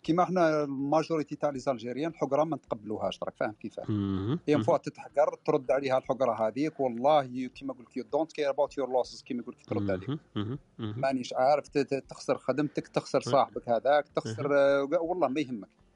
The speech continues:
Speaker 2: أوكي.
Speaker 1: إلا تحقرت كيما يقول لك، ما ت-،
Speaker 2: ما تصبرش عليها،
Speaker 1: هذه كيما
Speaker 2: تنفعل.
Speaker 1: يقول
Speaker 2: بصح
Speaker 1: لك،
Speaker 2: ما تقدرش نقيسوها باللي هذاك شغل انفعال زائد، هذاك قادر يكون عندك ويزدم كيما قلت
Speaker 1: ما
Speaker 2: قبيل،
Speaker 1: الله
Speaker 2: احتمال،
Speaker 1: غالب. هذه
Speaker 2: وتتحمل شوية
Speaker 1: هذه
Speaker 2: وتعرف
Speaker 1: طبيعة
Speaker 2: كيفاه ما ت-، ما ت-، ما تريبونديش بالعنف. اللي كان قبيل ليكزومبل اللي حضر معنا بن حرز الله، انت ما كنتش حاضر،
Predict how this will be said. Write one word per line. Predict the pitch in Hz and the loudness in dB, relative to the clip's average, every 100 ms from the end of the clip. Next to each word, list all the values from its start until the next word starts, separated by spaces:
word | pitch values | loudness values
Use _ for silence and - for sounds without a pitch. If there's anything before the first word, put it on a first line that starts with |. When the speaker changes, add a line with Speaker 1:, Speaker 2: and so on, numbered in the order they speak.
| 113 | -10
Speaker 2:
أوكي. | 117 117 | -10 -2
Speaker 1:
إلا | 139 | 0
تحقرت | - - 123 170 - 127 | 0 -4 0 0 -2 -14
كيما | - 135 | -14 -12
يقول | 113 - | -12 -8
لك، | - | 0
ما | 123 | 0
ت-، | - 117 101 95 | 2 0 0 0
Speaker 2:
ما | 123 | -4
تصبرش | - 147 139 - | -4 -2 -2 0
عليها، | 110 | 0
Speaker 1:
هذه | 101 | 2
كيما | 156 | 2
Speaker 2:
تنفعل. | 156 147 107 | 4 4 4
Speaker 1:
يقول | 107 | 2
Speaker 2:
بصح | 143 | 4
Speaker 1:
لك، | 143 190 | 4 4
Speaker 2:
ما | |
تقدرش | 180 135 143 143 | 4 2 2 0
نقيسوها | 135 135 135 | 2 2 2
باللي | 127 123 | 2 2
هذاك | 123 117 | 2 -2
شغل | - 120 | -2 0
انفعال | 120 113 117 104 101 | 0 0 0 2 2
زائد، | 92 98 95 92 | 2 0 -2 -4
هذاك | 92 98 | -4 -6
قادر | - 127 123 | 0 0 0
يكون | - 120 | -2 0
عندك | 117 117 131 | 2 0 2
ويزدم | 131 107 135 | 2 2 -2
كيما | - 131 | 0 2
قلت | 165 | 4
Speaker 1:
ما | 170 170 | 6 6
Speaker 2:
قبيل، | 170 | 6
Speaker 1:
الله | 170 | 6
Speaker 2:
احتمال، | 160 135 123 139 | 4 2 0 2
Speaker 1:
غالب. | 135 104 | 0 0
هذه | 113 127 - - | -2 -2 -2 -8
Speaker 2:
وتتحمل | 123 127 - 143 131 117 | -4 -2 2 4 4 2
شوية | 135 139 | 0 2
Speaker 1:
هذه | 143 | 2
Speaker 2:
وتعرف | 143 123 117 | 4 2 2
Speaker 1:
طبيعة | - | 0
Speaker 2:
كيفاه | 123 127 | 0 2
ما | 113 | 2
ت-، | 113 117 | 0 0
ما | 110 | 0
ت-، | 113 | 2
ما | 120 110 113 | 4 4 2
تريبونديش | 123 117 131 127 120 | 0 2 2 2 0
بالعنف. | 110 92 98 - | 0 2 0 -2
اللي | 92 110 | -4 2
كان | 147 147 | 4 4
قبيل | 139 127 156 151 | 4 2 4 4
ليكزومبل | 139 123 135 135 120 | 4 4 2 4 4
اللي | 120 113 | 4 4
حضر | - 117 117 | 2 2 2
معنا | 104 113 | 2 0
بن | 113 110 | 0 0
حرز | 104 101 | 0 0
الله، | 110 95 | 0 0
انت | 101 | 0
ما | 104 | -2
كنتش | 110 - | -2 0
حاضر، | 120 196 | 0 0